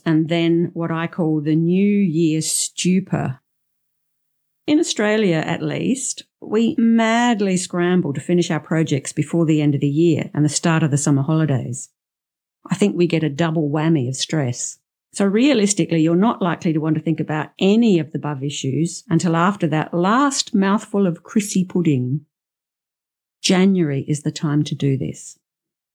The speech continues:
Take yourself off to a coffee shop where the music is lovely and the atmosphere is uplifting,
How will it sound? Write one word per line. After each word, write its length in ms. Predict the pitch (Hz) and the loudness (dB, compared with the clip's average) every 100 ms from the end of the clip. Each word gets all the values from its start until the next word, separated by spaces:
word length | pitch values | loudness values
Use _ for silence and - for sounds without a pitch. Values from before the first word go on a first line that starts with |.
| _ _ _ _ _ _ - | _ _ _ _ _ _ -2
Take 260 | 180 180 | -2 2
yourself 320 | 233 254 233 | 2 2 2
off 180 | 190 180 | 0 -2
to 120 | - 170 | -2 -4
a 40 | |
coffee 360 | - 170 165 165 | -2 -2 0 0
shop 320 | 160 151 - | 0 0 0
where 80 | 147 | 0
the 100 | 143 | 2
music 540 | 147 160 165 160 160 | 4 4 4 2 0
is 120 | 147 | -2
lovely 720 | 147 143 143 143 139 139 139 _ - | -2 -4 -4 -2 -2 -4 -8 _ -2
and 160 | 151 | 2
the 100 | 151 | 2
atmosphere 520 | 156 - 160 - 151 143 | 2 0 -2 0 0 0
is 100 | 139 | -2
uplifting, 760 | - - 156 - 143 131 139 | -4 -2 -2 -2 -2 -2 -4